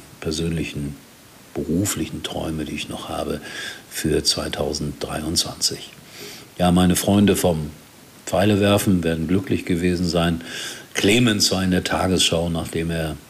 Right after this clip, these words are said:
so sensationell weitergekommen ist, dem Ally Pally. Und mich erinnert das dann aber daran, dass dann so großartige Sportarten wie das deutsche Galoppderby, das über Jahrzehnte in der Tagesschau vorgekommen ist,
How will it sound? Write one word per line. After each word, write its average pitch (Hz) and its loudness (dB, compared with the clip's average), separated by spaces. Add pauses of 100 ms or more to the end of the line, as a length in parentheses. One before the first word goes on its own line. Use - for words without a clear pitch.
(180)
so 82 2
sensationell 82 0
weitergekommen 85 -2
ist, - 2
dem 76 -4 (960)
Ally 98 6
Pally. 90 4 (640)
Und 90 0
mich 104 4
erinnert 104 4
das 101 2
dann 98 2
aber 87 2
daran, 92 2
dass 87 2
dann 87 2
so 82 0 (500)
großartige 87 2
Sportarten 90 0
wie 85 0
das 82 0
deutsche 92 2
Galoppderby, 92 4
das 85 2
über 95 0
Jahrzehnte 95 2 (560)
in 87 -2
der 87 2
Tagesschau 90 2
vorgekommen 85 -2
ist, - -2